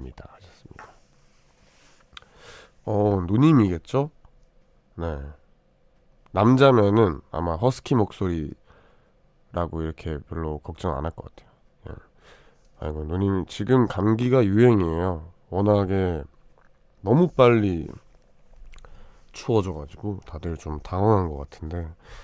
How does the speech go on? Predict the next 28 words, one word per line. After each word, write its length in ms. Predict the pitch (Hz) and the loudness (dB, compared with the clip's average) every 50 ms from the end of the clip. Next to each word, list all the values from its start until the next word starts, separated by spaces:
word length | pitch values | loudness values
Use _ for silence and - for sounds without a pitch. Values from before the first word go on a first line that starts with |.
| - - - - - | -20 -20 -20 -14 -8
얼른 380 | - 90 92 95 92 95 87 80 | -4 -2 0 0 0 0 -2 -2
나으시고. 680 | 80 80 82 82 82 - - - 95 90 87 85 - _ _ _ _ _ _ - | -4 -4 -4 -6 -6 -8 -12 -12 -10 -10 -10 -10 -14 _ _ _ _ _ _ -6
근데 120 | - 104 104 | -2 0 2
좀 140 | 120 131 - | 2 2 2
그게 240 | - 117 117 143 | 4 2 2 2
걱정이긴 540 | 151 117 98 - - 110 104 101 95 95 95 | 2 0 -2 -2 0 2 2 2 2 2 0
해요. 260 | 98 98 92 82 87 - _ _ _ _ - | -2 -2 -4 -6 -8 -12 _ _ _ _ 0
How 140 | - 123 135 | 2 4 6
old 280 | 143 143 143 135 101 101 | 6 6 6 4 4 2
are 120 | 95 90 | 2 2
you 80 | 87 85 | 0 -2
코너 540 | - - 101 98 98 95 92 90 90 90 90 85 - - | -4 -2 -2 0 0 0 0 -2 -4 -4 -6 -8 -8 -8
말고 420 | - 71 71 73 73 - 92 90 | -8 -8 -8 -8 -6 -6 -6 -6
저희가 540 | - - 90 87 85 82 85 82 80 80 78 - _ - - - - _ _ _ _ _ _ - - | -6 -4 -4 -4 -4 -4 -4 -4 -4 -6 -8 -10 _ -20 -20 -20 -20 _ _ _ _ _ _ -20 -18
이제 160 | - - 73 | -12 -10 -8
매주 720 | 73 76 85 92 90 90 95 98 98 95 95 95 95 95 95 | -6 -4 -4 -4 -2 -2 -2 -2 0 0 0 -2 -2 -2 -2
하는 180 | 98 98 95 | -2 -2 -4
코너 300 | 92 - - 110 101 95 | -4 -4 -2 -2 -2 -2
중에 360 | 85 - - 76 78 80 73 - - _ _ _ _ _ _ _ _ _ _ _ _ _ _ - _ _ - | -4 -6 -8 -8 -8 -8 -8 -10 -14 _ _ _ _ _ _ _ _ _ _ _ _ _ _ -20 _ _ -16
그, 540 | - 85 80 78 73 71 71 69 69 69 - - - _ _ _ _ _ _ _ _ _ _ _ _ _ | -14 -12 -10 -10 -10 -12 -12 -12 -14 -16 -16 -18 -20 _ _ _ _ _ _ _ _ _ _ _ _ _
뭐, 180 | - - 87 80 - | -10 -8 -8 -6 -4
연애 280 | - 95 107 120 135 135 | 0 4 6 6 8 8
확률이란 680 | 135 127 113 101 95 85 82 98 107 117 - 85 82 80 | 6 6 4 4 2 0 -2 -4 -6 -8 -6 -6 -6 -6
코너가 320 | - - 104 101 90 85 71 | -4 -4 -4 -2 -2 -4 -6
있는데 440 | 69 69 65 71 78 82 80 78 - | -8 -8 -10 -12 -12 -12 -14 -12 -10
거기 180 | - 98 98 104 | -8 -6 -6 -4
사연들을 400 | - 127 123 131 135 120 101 90 | -2 0 0 0 2 0 0 -2
보면은 520 | - - 85 85 87 87 95 101 92 78 | -4 -6 -6 -4 -4 -2 -2 -2 -4 -4